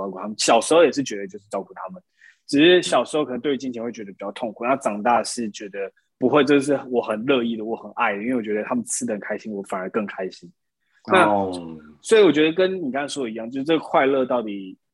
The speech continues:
Speaker 1: 有没有弥补那不快乐，就是那个失去金钱的。那我觉得跟我侄子他们都是有，可是跟朋友就有时候会觉得，嗯，<laughs> 就是
Speaker 2: 哎，其实我，我最近有这个感觉，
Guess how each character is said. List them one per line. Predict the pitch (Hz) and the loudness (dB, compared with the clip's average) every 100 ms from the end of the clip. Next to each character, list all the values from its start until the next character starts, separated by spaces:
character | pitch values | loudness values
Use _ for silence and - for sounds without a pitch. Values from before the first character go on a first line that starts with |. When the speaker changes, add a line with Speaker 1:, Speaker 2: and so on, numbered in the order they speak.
| _ | _
Speaker 1:
有 | 113 | -4
没 | 123 | 0
有 | 123 110 104 - _ | 2 0 -2 -12 _
弥 | - 117 | -6 -6
补 | 117 113 | -4 -4
那 | 110 | -4
不 | |
快 | 98 107 98 | -4 -4 -2
乐， | 95 - _ _ | -4 -8 _ _
就 | 131 | -4
是 | 120 117 113 | 0 0 0
那 | 120 120 | 0 0
个 | 110 107 - | 2 0 -2
失 | - | -4
去 | - 123 | 0 0
金 | 127 110 | -2 -6
钱 | 104 | -6
的。 | 101 98 _ _ | -6 -10 _ _
那 | 190 | 2
我 | 151 | 4
觉 | 131 | 4
得 | 127 | 4
跟 | 165 | 4
我 | 131 | 2
侄 | - | 0
子 | 117 | -6
他 | 110 117 | -6 -6
们 | 110 | -4
都 | 104 | -4
是 | 110 | -6
有， | 98 82 - _ _ | -8 -10 -14 _ _
可 | 170 | 2
是 | 175 | 4
跟 | 208 202 | 2 2
朋 | 151 | 2
友 | 135 | 4
就 | 135 | 4
有 | 131 | 4
时 | 107 | 2
候 | |
会 | 123 | 0
觉 | 110 | -2
得， | 95 | -6
嗯， | 87 104 95 82 - _ _ _ _ _ - - | -10 -12 -12 -16 -20 _ _ _ _ _ -2 4
<laughs> | 214 370 381 254 - - - - - _ _ | 6 6 6 4 2 -2 -20 -20 -20 _ _
就 | 160 | -4
是 | 156 151 139 123 | 0 2 2 2
Speaker 2:
哎， | |
其 | 120 143 | 2 4
实 | 139 165 | 6 8
我， | 117 - 143 | 6 4 4
我 | 120 | 6
最 | 170 | 6
近 | 160 147 120 | 6 8 6
有 | 110 | 6
这 | |
个 | 135 | 4
感 | 120 95 82 | 4 0 -2
觉， | 85 80 | -6 -8